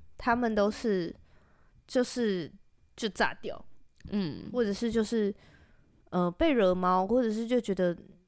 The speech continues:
Speaker 1: ，“好啊，好啊，不然我就不要办啊。”这样。
Speaker 2: 对，因为我那个大学同学，
Speaker 1: 对。
Speaker 2: 他那时候在办婚礼的时候，就是，呃，因为他有一批缅甸来的家人，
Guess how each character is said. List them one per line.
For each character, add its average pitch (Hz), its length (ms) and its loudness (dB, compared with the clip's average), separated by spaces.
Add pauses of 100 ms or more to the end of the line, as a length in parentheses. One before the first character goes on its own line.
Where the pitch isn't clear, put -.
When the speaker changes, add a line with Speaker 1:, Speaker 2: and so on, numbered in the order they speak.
(240)
Speaker 1:
，“好 254 180 2
啊， 330 140 8
好 339 120 6
啊， 339 160 8
不 370 80 4
然 359 80 8
我 285 80 4
就 320 80 4
不 330 140 2
要 320 60 6
办 311 260 2
啊。” 240 360 0 (140)
这 247 80 0
样。 220 160 0
Speaker 2:
对， 160 100 -2 (520)
因 403 80 6
为 466 40 8
我 214 240 6 (100)
那 294 140 2
个 175 300 4
大 - 180 2
学 220 140 2
同 180 160 4
学， 175 120 -2
Speaker 1:
对。 214 100 2
Speaker 2:
他 262 80 4
那 302 120 6
时 226 120 4
候 196 40 4
在 208 80 4
办 196 180 2
婚 190 180 0
礼 147 100 0
的 135 100 0
时 - 140 0
候， 180 120 4
就 214 120 2
是， 202 260 2 (520)
呃， 185 240 4
因 247 140 4
为 247 60 4
他 208 420 4
有 120 260 2
一 190 140 2
批 180 300 0
缅 143 200 0
甸 175 200 2
来 98 160 -2
的 113 100 -2
家 127 300 0
人， - 260 -6